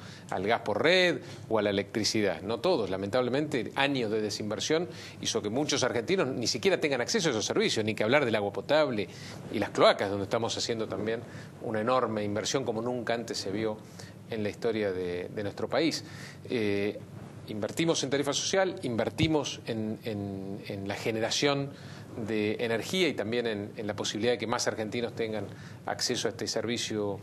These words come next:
básico. Eh, y estamos también hablando con las provincias a ver cómo podemos hacer en un país federal en serio ahora, a partir de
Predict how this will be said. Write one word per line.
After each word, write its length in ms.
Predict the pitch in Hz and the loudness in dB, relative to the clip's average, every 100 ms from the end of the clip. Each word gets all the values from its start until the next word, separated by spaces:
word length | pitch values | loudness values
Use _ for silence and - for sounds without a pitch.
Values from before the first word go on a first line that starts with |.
| - | 0
básico. 600 | 131 160 - 175 196 196 - - - - - - | 2 4 0 -2 -2 -2 -12 -14 -14 -14 -14 -8
Eh, 300 | - 123 117 117 | -2 2 2 0
y 60 | |
estamos 300 | 123 240 247 | -2 0 0
también 300 | 190 233 285 - - | 0 0 -2 -4 -2
hablando 340 | 143 214 175 | 2 4 4
con 80 | 139 | 2
las 100 | 123 | 2
provincias 420 | 151 240 - 131 | 2 2 0 0
a 40 | |
ver 140 | 127 127 | 0 0
cómo 420 | 156 180 165 147 - - | 0 2 0 -2 -8 -2
podemos 360 | 131 135 135 | 2 2 2
hacer 260 | 120 123 107 | 0 0 0
en 100 | 113 | 0
un 120 | 120 | 0
país 400 | 123 127 110 - - | 2 2 0 -4 -4
federal 400 | - 113 135 156 | 2 6 6 6
en 80 | 135 | 6
serio 300 | 240 185 123 | 6 6 6
ahora, 280 | 160 123 120 - - - - | 6 6 2 -6 -16 -16 -10
a 60 | - | -6
partir 400 | - - 120 107 | -4 -2 0 2
de 300 | 101 92 | 2 0